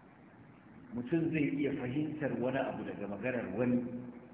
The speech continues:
wanda take mara daɗi, wato, wanda take mara daɗi ya fahimci mummunan abu tare da ita. Shi dai wannan sahabi ya furta abu. Shi kuma Ubay ibn Ka'ab ya yi masa mummunan fahimta.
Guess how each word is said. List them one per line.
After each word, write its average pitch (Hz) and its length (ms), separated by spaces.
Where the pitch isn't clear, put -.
wanda 110 240
take 117 320
mara 120 240
daɗi, 104 320
wato, 110 540
wanda 107 240
take 123 460
mara 131 240
daɗi 117 380
ya 107 80
fahimci 107 400
mummunan 127 500
abu 98 160
tare 90 240
da - 80
ita. - 260
Shi 135 260
dai 147 100
wannan 147 360
sahabi 139 420
ya 117 280
furta 127 360
abu. - 220
Shi - 280
kuma 151 240
Ubay 147 400
ibn - 160
Ka'ab 147 400
ya 131 160
yi 143 160
masa 143 180
mummunan 107 380
fahimta. 92 420